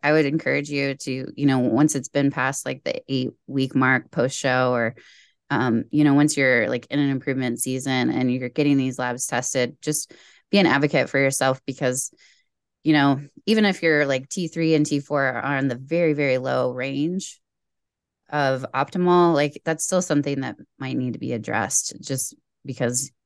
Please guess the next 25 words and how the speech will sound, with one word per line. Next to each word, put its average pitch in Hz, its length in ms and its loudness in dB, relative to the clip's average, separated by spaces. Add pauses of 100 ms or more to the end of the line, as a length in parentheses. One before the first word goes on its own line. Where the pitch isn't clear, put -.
(160)
you 156 100 6
know, 135 180 6
and 160 240 4
some 196 140 2
of 202 80 2
it's, 156 220 0
like, 139 140 0
the 139 100 -8
symptoms 123 480 -4
too. - 120 -8
You 120 180 -6
kinda 120 260 -6
just 117 180 -14
have 113 180 -6
to, 113 220 -6 (680)
um, 120 440 0 (640)
but 117 220 0 (260)
put - 100 4
your 139 140 2
hands 131 340 2
and 120 300 -2 (800)
trust - 500 -2
in 175 180 2
your 160 140 2
doctors, 147 640 -4